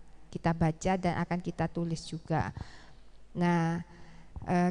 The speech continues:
critical thinking itu ka-, karena abstrak, kadang-kadang itu juga, eh, sulit kadang untuk diterapkan itu kadang-kadang juga me-, saya sendiri sih merasa agak kadang-kadang sulit ya. Jadi harus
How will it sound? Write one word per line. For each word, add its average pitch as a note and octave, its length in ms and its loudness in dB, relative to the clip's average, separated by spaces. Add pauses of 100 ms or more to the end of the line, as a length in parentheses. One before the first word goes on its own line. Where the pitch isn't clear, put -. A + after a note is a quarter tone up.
critical G3 480 4
thinking G#3 400 2
itu C4 640 4 (960)
ka-, - 160 4 (2250)
karena F#3+ 320 0
abstrak, G3 400 2
kadang-kadang G3 640 6
itu A#3+ 180 0
juga, F3+ 400 4 (760)
eh, F3+ 720 4
sulit A3+ 400 2
kadang G3 520 6 (240)
untuk F#3+ 360 2
diterapkan G3 760 6
itu G#3+ 120 -2
kadang-kadang G#3+ 600 2
juga F#3 400 4
me-, F#3 240 -2
saya F#3 280 6
sendiri F#3+ 440 4
sih C4 160 -4
merasa G3+ 520 0
agak F3+ 280 0
kadang-kadang E3+ 640 0
sulit F3+ 400 0
ya. D#3 160 0
Jadi E3 280 0
harus F#3+ 360 2